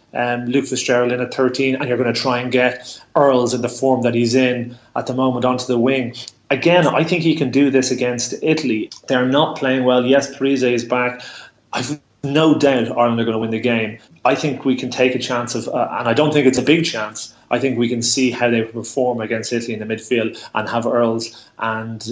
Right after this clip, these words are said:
um, Dave Kearney on the wing. And I think you've got an extremely exciting and pacey backline, uh, one of the fastest we've ever had.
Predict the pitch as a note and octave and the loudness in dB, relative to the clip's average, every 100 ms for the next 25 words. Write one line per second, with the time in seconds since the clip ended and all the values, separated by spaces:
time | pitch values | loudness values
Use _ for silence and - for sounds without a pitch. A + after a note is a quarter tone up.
0 | A2 A2 G#2+ G#2 G#2 - A2+ A2 - A#2+ | -8 -4 -4 -4 -8 -2 -2 -2 -4 -4
1 | A#2 A2 G#2+ G#2 A#2 A2 G#2+ - - _ | -2 -4 -4 -2 0 -2 -4 -16 -20 _
2 | - B2 A2+ - A#2 A#2 A#2 A2 A#2 A#2 | -10 -4 -4 -6 -6 -6 0 0 0 -10
3 | A2+ A2 - - - B2+ A#2+ A2+ - - | -10 -6 -4 -4 -2 0 0 -2 -2 0
4 | A#2 A2+ A2 A2+ A#2 A2+ - A#2+ A#2 A#2+ | 0 0 -4 -8 -10 -10 -6 -2 -2 -2
5 | A#2 G#2+ A2 A2+ G2+ G2+ _ _ _ - | 0 0 0 -4 -10 -12 _ _ _ -4
6 | A2 A2 A#2 A2 G2+ A2 G#2+ A#2+ - A2+ | -2 0 -2 -4 -2 -2 -2 -4 -4 -2
7 | A2 G2 G2 | -2 0 -2